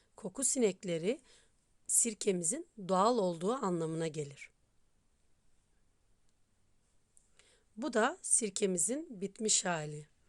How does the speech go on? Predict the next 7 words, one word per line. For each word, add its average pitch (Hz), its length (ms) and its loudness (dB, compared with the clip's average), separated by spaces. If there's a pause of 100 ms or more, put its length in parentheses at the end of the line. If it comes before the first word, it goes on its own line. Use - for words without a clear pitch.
(920)
Burada 254 520 0 (120)
üç 285 220 -2
ay 208 120 4
önce 180 260 0
yaptığım 175 500 -2
sirke 180 840 -2
burada. 202 580 -2